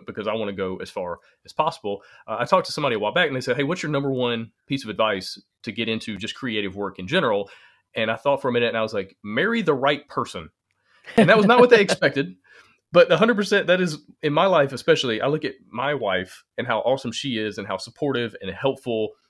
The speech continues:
Speaker 1: And, and, like, right now, we're recording this podcast and my kids are somewhere else. So they're not, hopefully, making as much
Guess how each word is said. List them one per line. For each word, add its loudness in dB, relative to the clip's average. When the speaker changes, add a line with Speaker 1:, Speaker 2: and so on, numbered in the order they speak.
Speaker 1:
And, -4
and, -2
like, 0
right 4
now, 4
we're 0
recording -2
this -2
podcast 0
and -6
my 0
kids -4
are -2
somewhere -2
else. -2
So -8
they're -4
not, -6
hopefully, -2
making -4
as -12
much -6